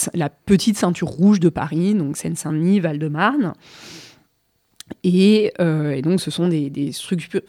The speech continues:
des structures publiques de santé situées dans des quartiers populaires, euh, avec, euh, une forte population immigrée, et, euh, qui constituent donc l'essentiel des, des patients de ces centres de santé habituellement. Et là, très vite, quand la campagne com-, commen-, donc ces centres de santé deviennent centres de vaccination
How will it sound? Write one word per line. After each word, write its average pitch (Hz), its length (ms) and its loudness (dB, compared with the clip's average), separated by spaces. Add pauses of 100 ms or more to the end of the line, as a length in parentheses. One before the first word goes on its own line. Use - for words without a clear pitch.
(240)
des 160 120 -4
structures 175 360 -6
publiques 170 340 -4
de 147 80 -4
santé 180 440 -2
situées 190 320 -4
dans 156 160 -2
des 143 100 -6
quartiers - 320 -8
populaires, 165 600 -2 (480)
euh, 143 120 -6
avec, - 380 -8
euh, 160 160 -4
une 160 220 -8
forte 185 260 -6
population 165 540 -4
immigrée, 165 500 0 (800)
et, 233 460 4
euh, 165 240 -4
qui - 220 -8
constituent - 480 -12
donc 220 280 2
l'essentiel 190 720 0
des, 147 220 0
des 127 340 -8
patients - 380 -10
de 226 40 -4
ces 180 120 -8
centres 165 180 -6
de 156 60 -4
santé 170 320 -6
habituellement. 165 540 -6 (400)
Et 175 120 -2
là, 196 400 0
très - 220 -2
vite, 202 240 -2
quand - 100 -6
la 156 120 -2
campagne 180 340 -2
com-, 160 240 -8 (100)
commen-, 165 280 -4
donc 165 220 -4
ces 202 200 2
centres 208 240 2
de 185 80 2
santé 170 320 0
deviennent 185 480 0
centres 160 240 -8
de 147 80 -8
vaccination - 640 -12